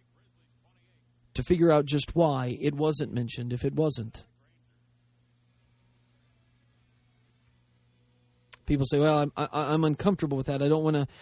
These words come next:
I don't wanna rock the boat." You're doing no one a favor by taking a pass on this. If your minister is not willing to speak truth, then you need to figure that out as soon as possible.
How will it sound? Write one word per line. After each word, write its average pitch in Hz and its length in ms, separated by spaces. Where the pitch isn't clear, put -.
I - 60
don't 170 160
wanna 165 80
rock 170 380
the 156 100
boat." 151 380
You're 185 200
doing 185 300
no 202 140
one 254 180
a 214 60
favor 180 460
by 147 160
taking 185 420
a 143 60
pass 180 380
on 135 220
this. 123 240
If 151 160
your 180 140
minister 226 580
is 175 320
not 196 400
willing 214 380
to 185 80
speak 180 420
truth, 220 320
then 185 140
you 233 100
need 254 200
to 202 80
figure 233 400
that 208 200
out 196 360
as 175 180
soon 220 240
as 202 120
possible. 160 560